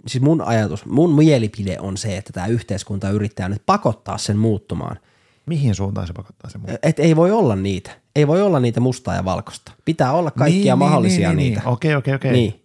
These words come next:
Speaker 2: Joo, joo, joo.
Speaker 1: Se on, sitä mä tarkoitin äsken, kun mä sanoin.
Speaker 2: O-, no nyt mä sain kiinni,
Speaker 1: Joo,
Speaker 2: mitä sä
Speaker 1: joo.
Speaker 2: tarkoitit. Okei.
Speaker 1: Niin, niin, et ei voi olla. Kun on. On. Siis
Speaker 2: Joo.
Speaker 1: oikeesti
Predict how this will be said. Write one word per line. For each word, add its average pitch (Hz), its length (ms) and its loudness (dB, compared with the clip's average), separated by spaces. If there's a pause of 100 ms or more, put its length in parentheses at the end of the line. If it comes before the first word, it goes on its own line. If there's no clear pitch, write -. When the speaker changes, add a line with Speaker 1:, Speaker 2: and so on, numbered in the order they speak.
(120)
Speaker 2:
Joo, 123 140 2
joo, 101 100 0
joo. 98 80 -4
Speaker 1:
Se 156 80 4
on, 151 120 4
sitä 147 160 0
mä 117 80 2
tarkoitin 104 320 -4
äsken, - 260 -10
kun - 80 -16
mä - 60 -14
sanoin. - 220 -16 (280)
Speaker 2:
O-, 160 220 -4
no 151 60 -4
nyt 165 180 2
mä 151 80 0
sain 113 200 0
kiinni, 104 180 -2
Speaker 1:
Joo, 113 100 0
Speaker 2:
mitä 95 120 -6
sä 110 120 -4
Speaker 1:
joo. 135 80 2
Speaker 2:
tarkoitit. 95 380 -6
Okei. 123 180 2
Speaker 1:
Niin, 95 140 -6 (300)
niin, 110 220 0
et 104 100 -2
ei 127 120 4
voi 147 140 0
olla. 175 240 -2 (280)
Kun - 160 -12
on. 240 360 0 (720)
On. 127 240 0 (200)
Siis 175 160 -4
Speaker 2:
Joo. 127 120 4
Speaker 1:
oikeesti 165 540 -2